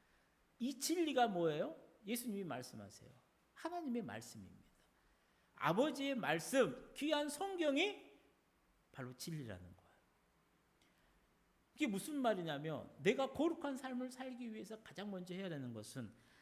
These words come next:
하나님의 기록된 말씀을 내가 얼마나 알고, 아는 거 중요하죠. 그보다 더 중요한 건 뭐예요? 얼마나 실천하느냐에 달려있다라는 거예요.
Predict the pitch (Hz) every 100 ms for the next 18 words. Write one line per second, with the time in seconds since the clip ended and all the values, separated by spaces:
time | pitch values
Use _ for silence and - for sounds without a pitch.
0 | - - 330 330 294 294 285 - 185 185
1 | 208 151 123 - 127 131 107 127 127 123
2 | 120 180 214 202 185 202 110 113 117 139
3 | 262 - _ _ _ _ - 139 214 214
4 | 202 - 196 190 160 151 214 - 175 180
5 | 165 143 160 180 160 143 139 131 190 320
6 | - - - 151 202 196 185 190 349 -
7 | 349 254 185 147 123 110 107 101 95 90
8 | 95 -